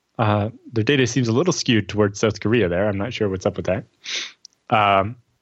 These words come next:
but then the, the final ones were the interesting ones. Uh,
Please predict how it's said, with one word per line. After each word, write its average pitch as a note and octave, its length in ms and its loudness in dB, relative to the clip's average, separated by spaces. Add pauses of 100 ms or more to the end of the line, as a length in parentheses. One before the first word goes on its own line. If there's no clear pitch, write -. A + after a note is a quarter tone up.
(300)
but A2+ 140 0
then B2 200 2
the, A2+ 240 4
the - 60 -14
final F3 300 2
ones B2 200 2
were G#2+ 80 0
the A#2 100 -2
interesting C3 380 -2
ones. C3 400 -2 (420)
Uh, G#2 380 2